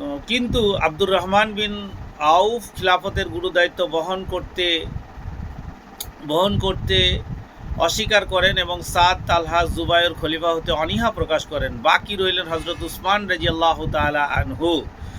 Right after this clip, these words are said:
সাদ উসমানকে সমর্থন করলেন, জুবায়ের উসমান আলী উভয়ের নাম উল্লেখ করলেন, উসমান আলীকে এবং আলী উভয়ের নাম উল্লেখ করলেন। ফলে ও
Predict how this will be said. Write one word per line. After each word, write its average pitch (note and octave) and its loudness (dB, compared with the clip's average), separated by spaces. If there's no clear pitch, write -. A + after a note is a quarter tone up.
সাদ F#3+ 8
উসমানকে G3 -2
সমর্থন F#3 -2
করলেন, F#3+ 0
জুবায়ের F#3 2
উসমান F3+ 0
আলী E3+ 2
উভয়ের F3 0
নাম E3 2
উল্লেখ D#3+ -4
করলেন, E3+ -2
উসমান F3+ -2
আলীকে E3 2
এবং D#3+ 0
আলী D#3 2
উভয়ের D#3+ 0
নাম D#3+ 0
উল্লেখ D3+ -4
করলেন। D#3+ 0
ফলে F#3 4
ও F#3 2